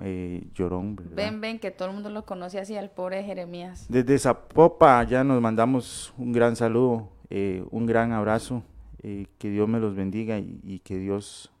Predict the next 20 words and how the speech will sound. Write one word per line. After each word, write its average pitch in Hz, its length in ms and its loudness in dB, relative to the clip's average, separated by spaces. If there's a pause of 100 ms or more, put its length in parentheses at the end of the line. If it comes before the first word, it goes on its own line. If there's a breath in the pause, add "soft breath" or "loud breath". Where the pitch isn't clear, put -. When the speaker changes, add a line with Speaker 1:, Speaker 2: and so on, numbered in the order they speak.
(120)
Speaker 1:
prospere 101 600 -2
ese 107 200 -8
país 101 600 -6 (400 soft breath)
y - 80 -14
que 98 640 -6 (560)
les 98 480 -8
bendiga 101 460 -4
a - 20 -2
ustedes 104 480 -4
y 107 40 -4
a 98 40 -4
su 95 140 -14
familia 101 580 -6 (160)
y 92 80 -16
que - 160 -16
también 92 360 -8
prosperen 98 640 -8 (500 soft breath)
en 107 160 -4
abundante, 98 680 -4
como 92 460 -8